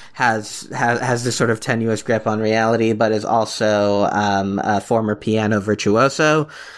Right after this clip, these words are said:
uh, and is a, is the only witness to a crime.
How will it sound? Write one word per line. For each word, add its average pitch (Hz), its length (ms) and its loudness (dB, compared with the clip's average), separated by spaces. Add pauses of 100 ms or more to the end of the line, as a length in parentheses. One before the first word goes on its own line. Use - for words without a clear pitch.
(320)
uh, 107 560 2
and 113 600 -2 (140)
is 123 220 2
a, 123 240 2
is 123 180 0
the 120 140 4
only 120 240 2
witness 120 380 0
to 113 420 2
a 120 100 0
crime. 135 540 0